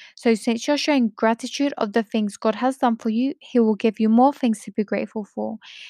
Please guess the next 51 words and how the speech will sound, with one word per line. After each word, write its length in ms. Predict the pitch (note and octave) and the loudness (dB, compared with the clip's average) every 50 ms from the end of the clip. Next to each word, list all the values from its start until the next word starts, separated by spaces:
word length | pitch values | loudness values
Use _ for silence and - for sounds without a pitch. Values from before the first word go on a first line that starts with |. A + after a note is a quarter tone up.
| - _ _ | -20 _ _
He 220 | - - B3 A#3 | -2 2 2 4
will 160 | G#3 G#3 A3 G#3 - | 4 2 -2 0 0
then 240 | A3+ A3 A#3+ C4 C4+ | 0 2 2 0 -2
take 340 | - - C4+ A3+ - - | -2 -2 -4 -4 -4 -4
the 100 | - - - | -8 -6 -2
other 240 | G#3 A3+ A3 C4 C#4+ | -2 0 0 2 0
list 400 | C#4+ C#4 C4 B3+ B3+ - - - | 2 2 2 2 0 -2 -4 -2
you 80 | B3 B3 | -2 -2
have 300 | A3+ - G#3+ G#3 G#3+ - _ _ | -2 -2 -2 -2 -2 -4 _ _
of 160 | - A#3 G#3+ | -4 -4 0
the 100 | G#3 A3+ | 0 -2
things 360 | G#3+ - - A3 G#3 G3+ - | -2 -2 -2 -2 -2 -2 -2
you 100 | C4+ C4+ | -2 -2
want, 280 | B3+ C4 A#3+ A#3 A3+ A#3 _ | 0 2 0 0 0 -4 _
and 140 | - A3+ A3 | -2 0 0
he 160 | A3+ G#3+ A3 | 2 2 0
will 160 | G3 G3 G3+ - _ | 0 0 -4 -4 _
then 240 | G#3+ G#3 A3 A#3 | -2 -2 -2 -2
start 320 | A#3+ - - - G#3+ - - | -4 -4 0 0 0 0 0
to 100 | - G3+ | -6 -6
put 200 | - A3+ A3 - | -6 -6 -2 0
the 100 | A3 G#3+ | 0 0
list 320 | G#3+ G#3 G#3+ A#3 - - - | 2 2 0 0 -2 -4 -4
on 140 | - B3+ | -2 0
the 80 | B3+ B3 | 0 -2
side 340 | A#3 - A#3 G#3 G#3 G3+ - | -2 -2 0 0 0 -2 -4
of 120 | - G3+ F#3+ | -8 -4 -4
the 80 | A3 | -4
things 320 | G#3+ - A3 G#3 G3 - - | -2 0 -2 -2 -2 -2 -2
you 60 | G3+ | -2
are 60 | G3+ | -2
grateful 440 | G3+ - B3+ C#4 C4+ - - G#3+ G3+ _ | 0 0 0 0 0 -4 -6 -8 -6 _
for. 220 | G#3 G3+ G#3+ A3 - - - - - - - - - - _ | -4 -4 -4 -6 -8 -14 -20 -20 -20 -18 -18 -18 -18 -18 _
Steve 320 | - - - C4+ C#4+ D4+ | -10 0 2 4 4 4
says 320 | - - D#4 C4 B3+ A#3+ - | 2 2 4 4 4 4 2
he 120 | - A#3 | 0 -2
practices 680 | A3+ - - A#3 A3 A3+ - C#4 C4 - D4 C#4 - | -2 -2 -4 -4 -4 -4 -4 -8 -6 -6 -6 -6 -4
this 200 | - D4+ C#4+ - - - | -4 -6 -6 -6 -4 -4
exercise 680 | A3 A3 A3+ - - - G#3+ - - A3 G#3+ G#3 - - _ _ | -4 -4 -4 -10 -14 -16 -12 -6 -4 -2 -2 -2 -4 -8 _ _
every 280 | A#3 A#3 A3 A#3+ C#4+ C#4+ | 0 0 2 2 0 2
day, 300 | - C4 A#3+ C4 C#4 D#4 - _ - - - - - - - | 2 0 0 0 -2 -6 -12 _ -20 -20 -20 -20 -20 -8 -2
and 140 | - A3+ A3+ | 2 2 2
it's 140 | - A3+ - | 2 0 -4
the 160 | - A3+ G#3 | -4 -4 0
reason 460 | G#3 A#3 A#3 B3 A#3+ - C#4 C#4 C#4 | 2 4 4 4 2 2 0 0 0
to 140 | - - B3+ | 0 0 0
his 240 | A#3 A3+ G3+ - - | 2 2 0 -2 0
life 280 | A3 G#3+ A#3 C4+ - - | 0 2 2 0 -2 -2
and 140 | - C4 B3 | 0 0 2
his 140 | A#3+ A3 - | 0 0 -2
success. 720 | - - B3+ - - - G#3 - G#3+ - - - - - | -6 -10 -10 -8 -8 -6 -4 -4 -4 -6 -10 -16 -20 -20